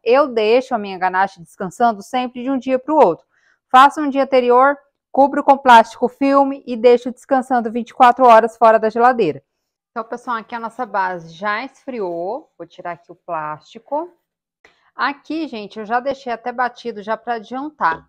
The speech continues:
Aqui eu coloquei a polpa mesmo de maracujá e água e triturei.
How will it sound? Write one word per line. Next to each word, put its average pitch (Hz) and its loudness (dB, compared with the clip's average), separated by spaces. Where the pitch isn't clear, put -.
Aqui 190 -8
eu 285 -2
coloquei 277 -6
a 208 0
polpa 240 -4
mesmo 226 -8
de 220 -16
maracujá 196 -6
e 240 -2
água 226 4
e 262 -6
triturei. 262 -6